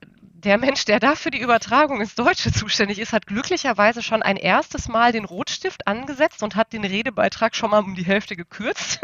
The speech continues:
<laughs> und auch schon irgendwie zumindest irgendwie ein bisschen, ähm, äh, woanders hingebogen. Wobei ja dieses, dieses grundsätzliche, ähm, ähm,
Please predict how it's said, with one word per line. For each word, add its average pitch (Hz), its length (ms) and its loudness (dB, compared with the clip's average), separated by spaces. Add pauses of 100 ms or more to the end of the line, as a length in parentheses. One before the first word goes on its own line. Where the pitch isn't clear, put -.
(160)
<laughs> - 160 -6
und 254 200 0 (120)
auch 294 140 2
schon - 260 -2
irgendwie - 760 -2 (720)
zumindest 262 680 0 (540)
irgendwie 233 320 -6
ein 180 100 -10
bisschen, 160 520 -2 (480)
ähm, 170 380 -2 (380)
äh, - 340 -12
woanders 196 440 2
hingebogen. 185 920 -4 (220)
Wobei 185 800 2
ja 185 200 2
dieses, 190 440 -8 (180)
dieses 185 320 -6
grundsätzliche, 226 1400 -4
ähm, 185 540 -4 (1800)
ähm, 170 680 -4